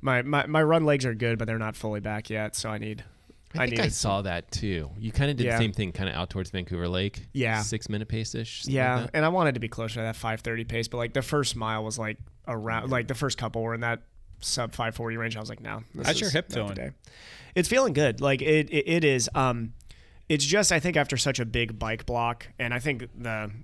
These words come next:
Speaker 1: me, me and Cassie were talking about this yesterday. I, I did, like, nothing yesterday. Uh, Sunday, I just swam with some of the juniors that I coach, and then just took it easy the rest of the day 'cause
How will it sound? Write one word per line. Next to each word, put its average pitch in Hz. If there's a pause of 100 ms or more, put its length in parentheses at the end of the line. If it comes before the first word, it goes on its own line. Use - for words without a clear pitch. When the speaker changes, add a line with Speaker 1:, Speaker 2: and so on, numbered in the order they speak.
Speaker 1:
me, 123
me 131
and 117
Cassie 113
were 113
talking 110
about 110
this 110
yesterday. 110
I, 117 (240)
I 127
did, 123
like, 110
nothing 110
yesterday. 107
Uh, 123
Sunday, 131
I 120
just 117
swam 117
with 113
some 117
of 110
the 110
juniors 113
that 113
I 110
coach, 110 (480)
and 120
then 117
just 110
took 120
it 110
easy 110
the 110
rest 113
of -
the 117
day 110
'cause 117